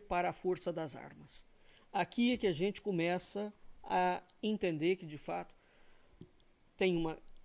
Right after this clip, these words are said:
a, os, ao início do surgimento de uma guerra política que as diplomacias dos países, ahn, vão ter um trabalho imenso no sentido de contornar,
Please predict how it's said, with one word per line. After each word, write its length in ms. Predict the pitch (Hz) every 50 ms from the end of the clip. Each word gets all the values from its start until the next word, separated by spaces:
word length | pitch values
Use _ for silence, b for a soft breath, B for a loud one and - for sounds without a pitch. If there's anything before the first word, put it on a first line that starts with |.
| - - - -
a, 180 | - 151 147 - - -
os, 380 | 185 196 180 156 - - - - _ _ _ -
ao 220 | 160 180 190 196
início 540 | 202 185 202 220 254 269 254 - - 208 185
do 220 | 151 170 214 214 180
surgimento 1080 | - - - - 196 190 170 139 147 165 170 170 170 185 202 214 226 214 - - - _ _ _ _ _ _ _ _ _ _ _ _ _ _ _ _ - _ -
de 180 | 175 139 165
uma 160 | 175 180 175
guerra 440 | 165 - 165 170 180 160 160 208 240 - _ _ _ _ _ _ _ _ _ _ _ _ _ _ _ _ _ _ _ _ _ - - - - - - - - -
política 640 | 190 196 180 151 190 233 202 - - - - 269 269 - _ _ _ _ _ _ _ _ _ _ _ _ _ _ _ _ _
que 400 | - - 185 190 190 180 175 165 - _ _ _ _ _ _ _ _ _ _ _ _ - - - - - - -
as 200 | - 180 196 170
diplomacias 800 | 151 202 - 196 196 185 175 180 170 - - - 185 175 170 151 127
dos 180 | 165 185 -
países, 640 | - - 165 151 156 156 135 139 135 - - - - _ _ b b b b b _ _
ahn, 440 | 160 147 156 160 160 156 156 147 143 - - - - - - - - - _ _ _ _ _ _ _ _ _ _ _ _ _ _ _ _ - - -
vão 220 | 160 190 226 247
ter 100 | 220 -
um 120 | 220 220 202
trabalho 340 | 202 190 175 165 170 185 190
imenso 500 | 202 202 208 240 277 294 277 - - 208
no 120 | 185 175
sentido 360 | 165 - 190 170 160 185 180
de 80 | 151 165
contornar, 640 | - 180 175 170 - 190 180 - 143 151 165 285